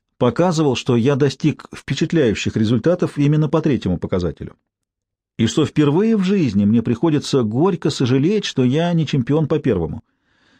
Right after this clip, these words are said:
Как это там у древних? Много информации, много печали?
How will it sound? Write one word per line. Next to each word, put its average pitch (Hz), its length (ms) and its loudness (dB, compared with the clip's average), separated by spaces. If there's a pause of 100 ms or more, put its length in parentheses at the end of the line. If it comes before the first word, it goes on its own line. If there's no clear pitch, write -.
(560)
Как 165 220 -2
это 156 120 0
там 147 200 2
у 151 60 0
древних? 135 600 0 (140)
Много 135 440 0
информации, 139 720 0
много 131 380 0
печали? 131 600 -2